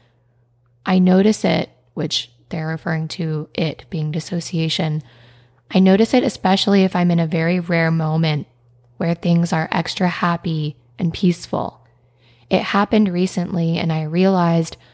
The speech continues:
I didn't feel like I was actually present. I wanted to feel completely present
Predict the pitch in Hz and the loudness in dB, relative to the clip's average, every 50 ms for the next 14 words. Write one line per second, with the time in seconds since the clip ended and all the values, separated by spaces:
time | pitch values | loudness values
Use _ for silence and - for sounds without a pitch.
0 | _ _ _ - 175 165 - 185 208 214 220 - - 185 175 165 165 160 - - | _ _ _ -6 -4 -2 0 2 2 0 0 0 0 0 0 0 -2 -4 -6 -4
1 | 160 160 165 165 - 151 151 151 - - - 175 165 - - - - 190 190 - | -4 -4 -2 -2 -2 -4 -4 -6 -8 -8 -6 -6 -6 -6 -6 -4 -2 -2 -2 -2
2 | 165 - - - - - _ _ _ _ _ _ _ _ _ - - - - _ | -4 -6 -8 -12 -18 -20 _ _ _ _ _ _ _ _ _ -20 -20 -20 -20 _
3 | - 180 180 165 170 190 214 233 240 233 226 208 - - - 185 196 208 220 214 | -2 -2 0 0 0 2 2 2 2 2 0 -4 -4 -6 0 2 2 2 2 0
4 | - 208 196 185 - 196 175 175 - 160 170 - - - 175 185 185 180 175 170 | 0 -2 -2 0 -2 -2 -2 -2 -2 -4 -4 -4 -4 -2 -2 0 0 0 0 0
5 | 170 - | -2 -4